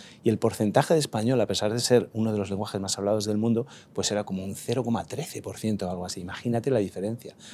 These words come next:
Claro, luego nuestros compañeros de la Universidad del País Vasco han comprobado que chat G P T y compañía, o sea, estos modelos de lenguaje, si les preguntas algo en español y te contestan en español, son menos precisos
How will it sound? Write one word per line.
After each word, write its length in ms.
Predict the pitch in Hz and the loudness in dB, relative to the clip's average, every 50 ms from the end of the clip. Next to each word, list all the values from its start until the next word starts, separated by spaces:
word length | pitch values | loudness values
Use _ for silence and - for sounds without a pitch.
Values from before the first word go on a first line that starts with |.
| - - - | -20 -20 0
Claro, 240 | - 131 139 135 107 | 4 6 6 6 6
luego 320 | 95 98 113 117 123 113 107 - | 6 8 8 8 8 8 6 2
nuestros 380 | - 110 101 92 - - 107 - | -4 -6 -4 -4 -4 -4 -4 -6
compañeros 580 | - 110 101 92 92 98 110 117 113 117 117 110 | -4 -6 -6 -4 -4 -2 -2 0 0 0 0 2
de 80 | 117 | 2
la 100 | 117 113 | 2 2
Universidad 340 | 113 113 110 104 - - 110 | 2 2 0 0 2 2 2
del 100 | 110 107 | 2 2
País 220 | - 120 131 127 | 0 -2 -2 0
Vasco 400 | 120 135 131 123 - - 127 - - - - - - - - - - | 2 0 0 2 2 0 0 0 -2 -16 -18 -18 -18 -18 -18 -14 -4
han 140 | - 107 110 | -2 -2 0
comprobado 680 | 98 117 113 - 120 123 123 127 131 131 131 143 170 - | 2 2 2 6 8 8 10 10 10 8 6 4 2 2
que 340 | - 120 107 123 170 190 - - - - - - - - - - _ _ - - - - - - - - - - - - - - - - | 2 4 4 4 4 2 -2 -16 -20 -20 -20 -20 -20 -20 -20 -20 _ _ -20 -20 -20 -20 -20 -20 -20 -20 -20 -20 -20 -20 -20 -20 -4 0
chat 200 | - - 123 - | 0 0 0 0
G 160 | - - 139 | 0 -2 2
P 140 | 131 143 139 | 4 4 4
T 360 | 131 - 151 135 95 - - - - | 6 6 4 4 4 0 -8 -16 -16
y 60 | - | -6
compañía, 600 | - 107 101 98 107 113 123 151 156 131 127 143 | -2 -2 0 4 4 6 8 8 6 6 4 0
o 60 | 151 120 | -2 -2
sea, 160 | - 95 92 92 95 - | -2 -2 0 -2 0 -2
estos 260 | - - - 117 - | -2 0 0 -2 0
modelos 320 | 117 117 113 117 120 123 120 | 2 2 4 4 2 2 2
de 80 | 131 | 0
lenguaje, 540 | 120 123 123 131 147 139 - - 120 139 160 - - - - - - | 0 2 6 6 4 4 4 -2 -6 -6 -6 -10 -18 -20 -20 -20 -10
si 180 | - - - 120 | -6 0 2 2
les 180 | 110 104 - | 4 2 2
preguntas 520 | - - 110 110 117 160 185 175 156 - 147 | 2 2 2 4 4 4 4 2 2 4 4
algo 180 | 147 139 131 | 4 4 4
en 60 | 131 | 4
español 420 | 127 117 - - 117 123 143 139 117 | 2 2 2 0 2 2 4 2 2
y 60 | 104 | 0
te 120 | - 95 | 0 -2
contestan 480 | - 98 95 87 110 110 - - 143 135 | -4 -4 -2 -2 -2 -2 0 -2 0 0
en 60 | 120 | 0
español, 560 | 120 117 - - 120 117 131 135 127 123 156 - - - - - - | 0 -2 0 0 0 0 2 0 -2 -2 -4 -10 -18 -20 -20 -20 -10
son 400 | - - - - 165 165 151 139 | -4 -2 2 4 6 6 6 6
menos 300 | 131 143 160 165 151 - | 6 6 6 6 4 2
precisos 680 | - - 117 107 - 196 190 - - 113 - - - | 2 0 0 2 0 0 0 0 -2 -2 -4 -6 -12